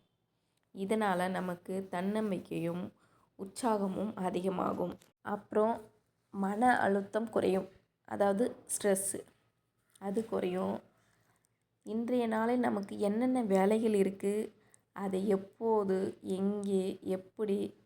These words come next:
அப்படின்னு சொல்லிட்டு நம்மளால திட்டமிட்டு செய்ய முடியும். ஓகேவா? அப்புறம் யோகா செய்யலாம், உடற்பயிற்சி செய்யலாம். அது மட்டும் அல்லாமல் காலை நேரத்தில் நன்றாக படிக்க முடியும்.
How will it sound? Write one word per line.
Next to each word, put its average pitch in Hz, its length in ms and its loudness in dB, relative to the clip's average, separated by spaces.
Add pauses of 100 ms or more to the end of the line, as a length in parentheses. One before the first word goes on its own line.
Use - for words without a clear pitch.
(140)
அப்படின்னு 196 320 2
சொல்லிட்டு 185 600 0 (300)
நம்மளால 214 460 2
திட்டமிட்டு 226 720 -4
செய்ய - 280 0
முடியும். 190 320 -2 (200)
ஓகேவா? 185 640 -2 (140)
அப்புறம் 190 520 0
யோகா 208 520 10
செய்யலாம், 180 640 4
உடற்பயிற்சி 214 640 4
செய்யலாம். 175 680 0 (840)
அது 202 260 0
மட்டும் 226 360 0
அல்லாமல் 175 640 0 (400)
காலை 226 400 -2
நேரத்தில் 208 480 -2
நன்றாக 190 460 -2
படிக்க 175 360 -8
முடியும். 180 420 -4